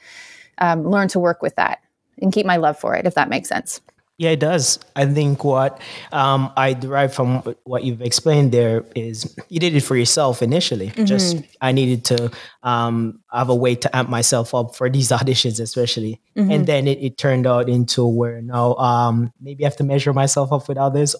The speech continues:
Speaker 2: or I'll be at the back. And when you did it for yourself, you didn't have anyone to compete against. So
Speaker 1: Yeah.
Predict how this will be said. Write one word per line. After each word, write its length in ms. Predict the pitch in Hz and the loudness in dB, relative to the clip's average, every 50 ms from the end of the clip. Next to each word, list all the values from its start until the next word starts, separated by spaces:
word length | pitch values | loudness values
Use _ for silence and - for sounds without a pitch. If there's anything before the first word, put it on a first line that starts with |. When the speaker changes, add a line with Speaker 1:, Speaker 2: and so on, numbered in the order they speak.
| - | -2
Speaker 2:
or 280 | 156 151 151 143 139 139 | 0 2 2 4 4 2
I'll 80 | 135 | 2
be 140 | 131 131 135 | 2 2 2
at 80 | 135 123 | 2 2
the 80 | 135 | 2
back. 380 | 123 123 131 127 131 143 - - _ _ _ _ _ _ _ | 2 2 0 0 0 -2 -6 -10 _ _ _ _ _ _ _
And 400 | 131 127 127 123 120 120 120 120 | -2 0 2 2 2 0 -2 -2
when 140 | 127 139 151 | 0 2 2
you 80 | 147 135 | 2 2
did 160 | 143 139 127 | 2 2 2
it 40 | 120 | 2
for 100 | - 131 | 2 2
yourself, 420 | 123 123 - - 135 120 117 - | 2 4 2 2 2 0 0 -2
you 80 | 127 120 | -4 -4
didn't 200 | 127 120 120 120 | -6 -6 -4 -2
have 140 | 113 107 | -2 0
anyone 320 | 120 117 123 120 120 117 113 | 2 2 4 4 4 2 2
to 60 | - | 0
compete 360 | - - 113 107 - - 139 131 | -4 -8 -8 -8 -8 -8 -6 -6
against. 420 | 120 - 113 107 110 113 - - _ _ _ _ _ - | -6 -6 -10 -16 -14 -16 -18 -18 _ _ _ _ _ -8
So 200 | - - 160 233 | 0 2 4 4
Speaker 1:
Yeah. 320 | 208 175 170 165 156 165 | 4 4 0 -2 -6 -10